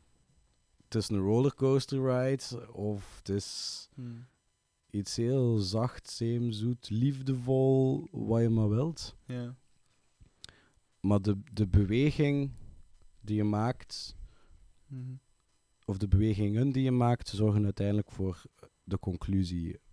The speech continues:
Speaker 1: voor wa-, wat heb ik nu, wat heb ik nu meegemaakt op het einde van de rit?
Speaker 2: Hmm.
Speaker 1: La-, waar ben ik geweest? Langs waar ben ik gegaan?
Speaker 2: Mhm.
Speaker 1: En ja, als je dat concreet bekijkt, dan gaat dat over, eh,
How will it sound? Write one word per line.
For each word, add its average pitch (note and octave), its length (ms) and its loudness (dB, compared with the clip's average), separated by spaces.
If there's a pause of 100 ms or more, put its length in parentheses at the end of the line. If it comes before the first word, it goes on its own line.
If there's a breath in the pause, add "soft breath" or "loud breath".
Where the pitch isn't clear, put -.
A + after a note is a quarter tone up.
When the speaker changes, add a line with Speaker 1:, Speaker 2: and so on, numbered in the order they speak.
(140)
Speaker 1:
voor F2 360 -6
wa-, F#2 300 -2
wat F2+ 200 0
heb F#2 180 -2
ik - 120 -10
nu, F2+ 280 -2 (480 loud breath)
wat G2 180 -2
heb G2+ 140 4
ik - 100 4
nu G2+ 140 2
meegemaakt G#2+ 600 2
op G2+ 60 -4
het - 100 -8
einde G2+ 240 4
van G2 180 4
de F#2 80 2
rit? G2 400 0 (200 loud breath)
Speaker 2:
Hmm. B2 180 -8
Speaker 1:
La-, G#2 160 2
waar G2+ 260 2
ben G#2 160 2
ik G#2 120 -2
geweest? G2+ 440 0
Langs G2 240 -2
waar G2 200 -2
ben F#2+ 160 0
ik F#2 120 -4
gegaan? F2 540 -2 (720 soft breath)
Speaker 2:
Mhm. B2+ 300 -12
Speaker 1:
En F#2+ 420 -2 (320)
ja, A2 280 -6 (320)
als G2 180 -8
je - 60 -14
dat G2 120 -4
concreet G2 440 -6
bekijkt, - 580 -6
dan F2+ 200 -4
gaat F2 200 -6
dat E2+ 100 -6
over, E2 600 -10 (920 loud breath)
eh, D2 380 -8